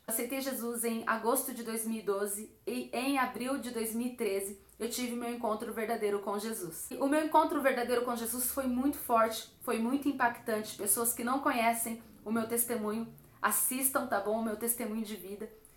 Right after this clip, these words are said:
Deus mudou completamente a minha vida, o meu testemunho de vida, ele é muito forte, ele é muito impactante pra glória de Deus. Eu comecei a visitar várias igrejas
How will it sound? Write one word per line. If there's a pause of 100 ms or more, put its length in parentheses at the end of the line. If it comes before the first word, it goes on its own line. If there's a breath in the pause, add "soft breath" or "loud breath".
(380 soft breath)
Deus
mudou
completamente
a
minha
vida,
o
meu
testemunho
de
vida,
ele
é
muito
forte,
ele
é
muito
impactante
pra
glória
de
Deus. (420 loud breath)
Eu
comecei
a
visitar
várias
igrejas